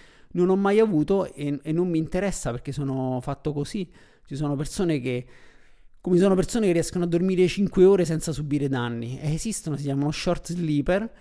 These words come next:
è una componente genetica e loro sono fortunate, vanno a letto alle undici di sera, alle quattro e mezza sono in piedi senza nessun problema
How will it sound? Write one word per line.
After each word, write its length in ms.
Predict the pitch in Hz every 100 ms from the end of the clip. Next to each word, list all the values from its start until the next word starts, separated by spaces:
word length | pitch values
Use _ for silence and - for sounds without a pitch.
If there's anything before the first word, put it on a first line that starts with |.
| - _ _ _
è 140 | - 165
una 320 | 165 160 147
componente 580 | 175 175 175 175 170 156
genetica 760 | 151 160 139 127 151 190 202
e 220 | 170 196
loro 260 | 208 185 233
sono 220 | 247 190
fortunate, 540 | 160 170 - 196 147
vanno 180 | 127 131
a 20 |
letto 540 | 131 135 - 139 139 135
alle 380 | 139 147 143 147
undici 720 | 165 240 202 196 - 165 156
di 120 | 165
sera, 320 | - 160 165
alle 140 | 165 131
quattro 300 | 135 - 160
e 20 |
mezza 220 | 143 127
sono 180 | 139 151
in 100 | -
piedi 400 | - 160 170 180
senza 360 | 160 135 -
nessun 640 | 131 135 - 143 135 135 127
problema 640 | - 147 143 127 123 117